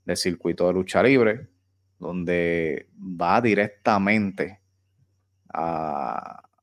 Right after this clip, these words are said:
hacia Carlos Toro, todas sus declaraciones. Eh, él habla en general de creadores de contenido, de gente como yo que hacemos esto, que damos opiniones so-, sobre lucha libre, cubrimos lo que es la lucha libre de, de Puerto Rico, hablamos de carteleras locales,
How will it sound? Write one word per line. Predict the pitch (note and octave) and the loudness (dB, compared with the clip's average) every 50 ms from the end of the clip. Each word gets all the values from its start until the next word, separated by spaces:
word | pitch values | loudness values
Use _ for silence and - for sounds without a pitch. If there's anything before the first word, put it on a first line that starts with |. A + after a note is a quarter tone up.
| _ _ _ _ - | _ _ _ _ -8
hacia | E2+ F2+ - - F#2+ | -8 -6 -6 -6 -4
Carlos | - F2+ F2+ G2 G2 F#2+ - - | -2 0 0 0 0 -2 -4 -4
Toro, | - G2 F#2 F#2 F2+ E2+ D#2+ - _ _ | 0 2 2 4 2 0 -2 -6 _ _
todas | - G2+ G#2 G#2+ G#2 - | 0 4 4 4 4 2
sus | - F#2+ | -2 -4
declaraciones. | F#2+ F#2 E2+ - F2+ E2+ E2+ E2 - - F#2 E2+ E2+ E2 - - _ _ _ _ _ _ _ _ - | -2 -2 -2 0 0 0 0 0 0 -2 -2 -2 -2 -4 -6 -10 _ _ _ _ _ _ _ _ -6
Eh, | - E2 D#2+ D#2+ E2 D2+ D2+ - - - | -4 -2 -2 0 -2 -2 -2 -4 -6 -4
él | C2+ E2 F#2 G2 G2+ F#2+ | -2 0 0 0 0 0
habla | C#2 F2 G2 G#2 G#2+ | 2 2 4 4 2
en | A2 | 2
general | A2+ G2+ F#2+ F#2 F#2 G2 G#2 G#2+ | 2 2 2 2 2 2 2 2
de | G#2+ G#2 | 0 0
creadores | - - F#2 F2 F2 F#2 F#2+ G2+ F#2+ | 0 2 2 2 4 4 4 4 2
de | F#2+ F#2+ | 2 2
contenido, | G2 G2 F#2+ F#2 F#2+ - F2+ G2+ B2 C3+ B2+ A#2+ G#2+ G#2+ G#2 - | 2 0 -2 -2 -2 -2 -2 0 2 2 2 2 2 0 -6 -14
de | F#2+ - - | -16 -14 -10
gente | - F#2 E2+ E2+ - - - | -6 -6 -6 -2 -2 -2 0
como | - G2+ F#2+ F2+ E2+ | 2 2 2 4 4
yo | F2+ G2 A2+ A#2 | 6 6 4 4
que | - F2+ | 4 0
hacemos | - - G2 F#2+ F#2 F2+ G#2 | -2 -2 -2 -2 -2 -2 -2
esto, | G2+ G#2+ - _ - G#2 F#2 | -2 -4 -6 _ -6 -4 -2
que | - E2+ D#2+ D2 - _ _ _ _ _ _ _ _ _ | -2 -2 -2 -2 -4 _ _ _ _ _ _ _ _ _
damos | - F2+ F#2 F#2+ G2+ G2+ | -4 -2 0 2 2 2
opiniones | F#2+ - F#2 F2+ F2+ F#2 F#2+ F#2+ F#2 | 2 2 2 2 2 0 0 0 -2
so-, | - - - F#2 F2 | -4 -6 -6 -6 -6
sobre | - - - F#2 F2+ F2+ | -4 -2 0 0 0 0
lucha | F2 F2+ F2+ - - E2 | 0 -2 -4 -4 -2 0
libre, | E2+ G2+ A2+ A2+ A2 G#2+ G#2+ G2+ - | 2 4 4 4 4 2 2 0 0
cubrimos | - F2 D#2+ F2 F#2 F#2 F#2 F#2+ F#2+ | -4 -4 -2 0 0 0 0 0 2
lo | F#2 F2+ F2 | 0 0 0
que | - F2 | 0 0
es | F2 - - | 0 -2 -2
la | F2+ F2 F2 F2 | -2 0 0 0
lucha | E2+ F2+ - - - | -2 -4 -6 -8 -6
libre | F2 F2 F2+ F2+ F2+ F2 | -4 -2 0 0 0 0
de, | E2+ D#2+ D#2+ - - _ _ _ _ _ _ _ | 0 -2 -4 -6 -10 _ _ _ _ _ _ _
de | - - | -12 -6
Puerto | - F2 E2+ E2 - E2+ E2+ | -2 -2 -2 -2 -2 -4 -2
Rico, | F#2+ G#2+ A#2+ A#2+ A2 F#2 - A2 G#2+ G#2 G#2 G2 | 0 2 2 2 2 2 2 2 4 6 6 4
hablamos | F#2 F2 E2+ E2+ E2 F2+ F2+ | 4 4 2 0 0 -2 -4
de | E2 E2+ D#2+ | -4 -2 -2
carteleras | E2 E2 D#2+ - - D#2 D#2+ F2 E2+ D#2+ D#2+ | -2 -2 -2 -2 -2 0 0 0 0 -2 -4
locales, | D2+ B1+ - - A2+ A2+ A2+ A2 G#2+ G#2+ G#2 G2+ G2+ G2+ | -6 -6 -2 2 2 4 6 6 4 4 4 2 0 0